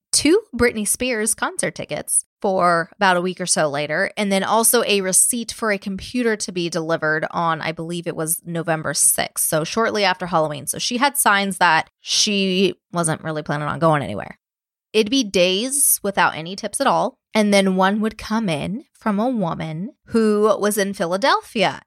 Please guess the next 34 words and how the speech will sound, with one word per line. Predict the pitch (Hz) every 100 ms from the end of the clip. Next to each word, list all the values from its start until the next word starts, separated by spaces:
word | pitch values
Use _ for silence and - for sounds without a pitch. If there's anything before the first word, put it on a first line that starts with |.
| -
And | 208 196 185 190 185 185 185 185 - _ -
for | 220
those | 240 269
who | 277
don't | 247 226
know | 226
geography | 196 190 202 202 196 226 190
of | 139 196
this | 190 175
area, | 175 160 160 190 247 - _ _ -
I | 180 180
did | 175 165
not, | 151 175 - - - _
and | - 160
I | 147
know | 156
Jessica | 180 180 170 -
does | 165 160
not. | 170 247 - _ _
That's | 196 208
about | 226 285
two | - 262
hundred | 285 277
miles | 233 226
away | 214 196 190
from | 196 196
where | 180
Cindy | 185 196 180
lived, | 170 175 180 175 117 - -
and | 185 175
she | - 262
had | 285 294
some | 262
information. | 196 190 - 180 175 - - - -